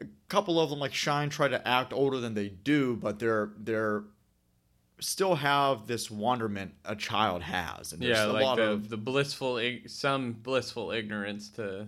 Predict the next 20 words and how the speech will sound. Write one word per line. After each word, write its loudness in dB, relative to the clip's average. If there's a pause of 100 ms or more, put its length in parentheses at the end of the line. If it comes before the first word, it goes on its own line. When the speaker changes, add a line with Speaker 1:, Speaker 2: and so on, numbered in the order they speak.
Speaker 1:
Yeah, 4
absolutely. 2
Speaker 2:
the 4
Speaker 1:
They're, 6
they're 6
Speaker 2:
reality 4
of -6
things. -6
Speaker 1:
Yeah, 6
'cause -2
they -2
still 2
have 4
imagination. 2
They -4
still 0
have 4 (580)
kid 2
wants. -2
Like, 0